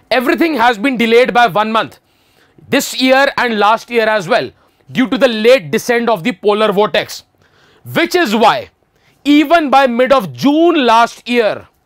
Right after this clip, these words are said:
there was no subtropical easterly jet stream present over our water bodies, which is why, which is why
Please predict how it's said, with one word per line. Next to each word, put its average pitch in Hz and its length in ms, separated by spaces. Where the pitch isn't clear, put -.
there 247 200
was 262 220
no 277 220
subtropical 277 800
easterly 254 440
jet 208 220
stream 254 380
present 262 480
over 226 500
our 208 260
water 185 360
bodies, 196 560
which 320 200
is 311 200
why, 170 380
which 220 200
is 320 200
why 220 400